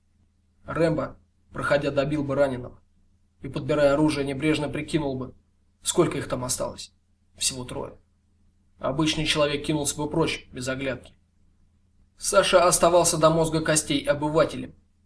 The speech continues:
и лимит геройских поступков исчерпал на много дней вперед. Как бы хорошо их. Очередью от пупа до всех на повал.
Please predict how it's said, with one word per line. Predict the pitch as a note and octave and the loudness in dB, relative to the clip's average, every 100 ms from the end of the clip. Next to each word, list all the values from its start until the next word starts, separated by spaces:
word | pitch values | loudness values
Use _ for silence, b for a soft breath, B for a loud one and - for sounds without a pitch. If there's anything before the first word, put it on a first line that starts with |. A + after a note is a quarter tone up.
| _ _ | _ _
и | C#3+ | -4
лимит | C#3+ D#3+ D3+ | -2 0 0
геройских | D3+ D3+ D3+ C#3+ | 0 0 0 -4
поступков | - D#3 - E3 D#3 D#3 | -2 0 0 -2 -2 -10
исчерпал | E3+ D#3 E3 - E3 D3+ D3 | -6 -2 0 0 4 4 4
на | D3 | -2
много | D3 D3 C#3 | -2 -2 -4
дней | C3+ C3 | -4 -6
вперед. | B2+ C3+ C3+ B2 - _ _ _ _ _ _ _ _ _ _ _ - | -6 -6 -6 -10 -16 _ _ _ _ _ _ _ _ _ _ _ -2
Как | E3+ C#3+ | -2 -2
бы | |
хорошо | - D3 D3 - C#3 | -4 0 0 0 -4
их. | B2+ B2+ _ _ _ _ _ _ _ | -8 -10 _ _ _ _ _ _ _
Очередью | D#3+ D3+ C#3 C3 C3+ | -4 -2 -4 -6 -8
от | - | -10
пупа | - C#3+ C#3+ | -10 -2 0
до | C3+ | 0
всех | B2 B2 - | -2 -4 -4
на | A#2+ | -6
повал. | A#2+ A#2+ - | -4 -4 -8